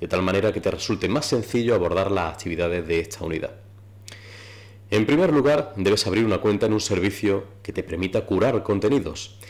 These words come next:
Te recomendamos especialmente Scoopit, pero puedes elegir otro entre las distintas plataformas que ofrecen este tipo de servicios, según tu afinidad,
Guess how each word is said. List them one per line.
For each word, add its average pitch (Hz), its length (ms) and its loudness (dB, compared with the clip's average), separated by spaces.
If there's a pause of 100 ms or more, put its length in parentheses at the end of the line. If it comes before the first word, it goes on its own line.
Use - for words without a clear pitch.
(260)
Te - 100 -4
recomendamos 98 600 0
especialmente 104 760 0 (100)
Scoopit, - 560 -2 (420)
pero 87 160 -2
puedes 139 240 4
elegir 139 540 0 (200)
otro 139 300 2
entre 113 200 2
las 87 160 2
distintas 147 440 0
plataformas 101 640 0
que - 140 -6
ofrecen 98 380 -2
este 92 200 -4
tipo 90 220 -2
de 98 100 0
servicios, 87 640 -4 (280)
según 131 340 2
tu 151 60 2
afinidad, 107 540 0